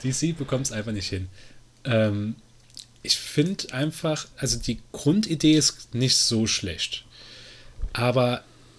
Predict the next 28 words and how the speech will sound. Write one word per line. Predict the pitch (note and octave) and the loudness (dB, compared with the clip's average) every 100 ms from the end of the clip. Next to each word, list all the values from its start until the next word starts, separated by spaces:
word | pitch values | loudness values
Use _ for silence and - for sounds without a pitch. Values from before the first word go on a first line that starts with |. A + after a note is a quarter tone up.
| - - - - - | -20 -16 -16 -14 -4
es | - - - | 2 4 4
wirkt | C#3 D#3 - | 4 4 4
halt | D#3+ C#3 C#3 | 2 2 2
wirklich | C#3 D3 | 2 2
so | - B2 | 2 0
aufgesetzt, | - B2+ - D3+ C#3 | -2 -4 0 0 0
es | A#2+ - | 2 2
könnte | - D3 F#3 E3+ | 4 2 2 0
ein | C#3+ | 0
x-beliebiger | D#3 - E3 E3 E3 D3 B2+ | 0 -2 0 0 2 2 0
Film | - C#3 E3 | 2 2 2
sein, | D3 A2 G2 A#2 E3 F3+ - - | 2 0 -2 -4 -4 -8 -14 -6
äh, | C3 B2+ B2+ C3 - _ - - | -2 -2 -4 -8 -16 _ -10 -4
ja, | B2 | -2
ein | A2 | -2
x-beliebiger | C3+ - C#3 C#3 C3 B2+ | -2 -2 0 2 2 2
swat-Film. | A#2+ - D3 - A2+ G#2+ | 2 0 -2 -2 -4 -2
Also | G#2+ G2+ | -2 -4
die, | A2 - - | -6 -12 -6
ähm, | A2+ G#2 G2+ G#2 G#2 | -2 -2 -2 -4 -4
der, | G#2+ G#2+ - - | -6 -6 -8 -4
der | G#2+ G#2+ G#2 | -4 -2 -2
Regisseur | A2+ - - B2 C3+ C3 | 0 4 4 6 4 4
hat | C3 | 0
auch | A#2+ A2+ A2+ - - - - - - - - - - | 0 -2 -2 -8 -16 -20 -20 -20 -20 -20 -20 -8 2
Sabotage | - B2 C#3+ D3+ - D#3 D#3 - | 4 4 4 2 2 2 6 4
gedreht | - C#3 - D3+ E3 E3+ - - | 4 -2 2 2 2 2 0 2
mit | B2+ A#2+ - - | 0 0 -2 -4